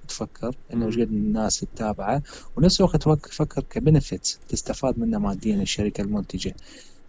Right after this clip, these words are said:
Speaker 2: يعني
Speaker 1: مرات
Speaker 2: على، على،
Speaker 1: مسلسلات.
Speaker 2: على سيرة هذا أقطع حكيك. هسه طبيت على جوجل، شف-، طبيت على م-، مقالة تقول إيش قد، شو اسمه، إيش قد حجم ال-، الواردات اللي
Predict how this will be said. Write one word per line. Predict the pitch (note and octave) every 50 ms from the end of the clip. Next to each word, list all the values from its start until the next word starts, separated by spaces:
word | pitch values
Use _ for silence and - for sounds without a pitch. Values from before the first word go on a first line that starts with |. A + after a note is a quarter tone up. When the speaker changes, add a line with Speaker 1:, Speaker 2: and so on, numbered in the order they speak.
| - - - - - - -
Speaker 2:
يعني | B2+ A2+ A2+ A2+ A2+ A2
Speaker 1:
مرات | A#2+ B2 B2 C3 D#3+ G3 A#3 A3 F3+ E3+ E3 -
Speaker 2:
على، | A#2+ A#2+ A#2+
على، | -
Speaker 1:
مسلسلات. | - - C#3 C3 - C3+ D3 E3+ D#3+ C#3+ - - - - - -
Speaker 2:
على | B2 A#2+ A#2+
سيرة | A2+ - - A#2+ A#2 A#2 -
هذا | C3+ C#3 D3+ D3+ C#3 A#2 A2
أقطع | G#2 - - - G#2+ F2+
حكيك. | - - - - - - G2+ F#2+ - - - - - - - - - - - - _ -
هسه | A2+ - -
طبيت | G#2+ - A2+ A2 A#2 C3 B2 -
على | - B2 C#3
جوجل، | C#3 B2+ A#2 A2 G#2 G#2 G#2+ A2 A2+ A2+ A2+
شف-، | - - - G#2+ G2 - - - A2 G#2+ G#2 G2+ G2+ G2+ G2+ G2+ G#2 G#2 - -
طبيت | A#2 G#2+ A2 C3+ C3+ -
على | A2 F#2+ G#2+ G#2+ A2 G#2+ G#2 G#2 G#2+ - - -
م-، | A2 A2 A2 A2 A2 -
مقالة | A2+ A2 - - - C#3+ D3 D3+ C3+
تقول | A2 A2+ A2+ A2 A2 A2 G#2+ G#2+ A2 - - A#2
إيش | G#2 G#2+
قد، | A2 C3 C3+ C#3 C#3 C#3+ - - - -
شو | - - A#2
اسمه، | - - G#2+ G#2 G2+ F#2 F#2 - - _ _ _ _ - _ _ _ - - - - - - -
إيش | B2 A#2 - -
قد | C#3+ C#3+
حجم | - - B2+ A#2 - A#2+ A2+
ال-، | A2 G#2+ G#2 G2+ G2+ G2+ G2 G2 G2+ G2 G2
الواردات | G2+ G#2 G#2 G#2+ G#2+ G#2+ G#2+ A2 G#2 A#2 A#2 A2 - A2
اللي | G2+ G2 F#2+ G2 G2+ F#2+ A2 A2+